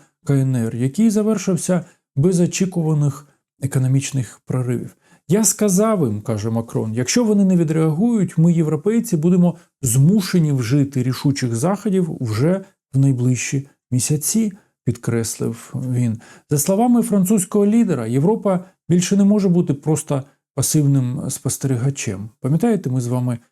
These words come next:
багато разів це обговорювали, що в той час, коли Сполучені Штати Америки з одного боку і Китай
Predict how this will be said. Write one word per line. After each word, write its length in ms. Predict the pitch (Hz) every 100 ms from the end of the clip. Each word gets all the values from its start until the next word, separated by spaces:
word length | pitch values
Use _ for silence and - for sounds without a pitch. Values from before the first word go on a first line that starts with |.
| _ -
багато 360 | 120 139 190 185
разів 300 | 165 143 135
це 160 | - 135
обговорювали, 760 | 120 139 123 120 113 117 117
що 220 | - 143
в 60 | 139
той 240 | - 175
час, 440 | 175 - 190 180 -
коли 300 | 151 147 135
Сполучені 640 | - 151 180 190 175 151
Штати 520 | 139 - 156 160 160 139
Америки 420 | 135 123 117 120
з 100 | 139
одного 360 | 190 160 139
боку 460 | 131 123 - 123 -
і 80 | 135
Китай 560 | 139 139 - 160 170